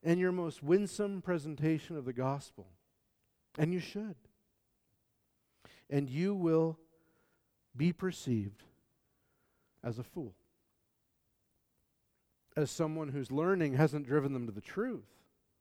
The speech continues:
but is out of their minds. Paul was mocked, called names, dismissed,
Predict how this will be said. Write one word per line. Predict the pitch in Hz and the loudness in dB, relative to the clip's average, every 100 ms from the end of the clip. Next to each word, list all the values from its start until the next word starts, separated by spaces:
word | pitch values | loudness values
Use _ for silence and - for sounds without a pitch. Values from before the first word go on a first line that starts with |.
| _ _ _ _ _ _ _ _ _ _ _ _ _ _ _ _ _ | _ _ _ _ _ _ _ _ _ _ _ _ _ _ _ _ _
but | 120 147 | 0 4
is | 135 127 113 - - _ _ _ _ _ _ _ - | 6 4 0 -10 -20 _ _ _ _ _ _ _ 0
out | 151 | 2
of | 135 | 4
their | 117 120 | 2 -2
minds. | 120 123 113 85 87 - - - _ _ _ _ _ _ _ _ - - - | -2 -2 -2 -4 -12 -20 -20 -20 _ _ _ _ _ _ _ _ -20 -20 -8
Paul | - 151 | 2 2
was | 127 107 | 2 -4
mocked, | 107 120 143 170 - - _ _ _ _ _ _ _ - | -4 0 0 -2 -8 -20 _ _ _ _ _ _ _ -10
called | - 160 170 | 0 2 2
names, | 147 131 127 151 - - _ _ _ _ _ _ - | 2 2 2 -4 -14 -20 _ _ _ _ _ _ -10
dismissed, | 135 - 151 156 156 - | -8 -4 -2 -2 -4 -14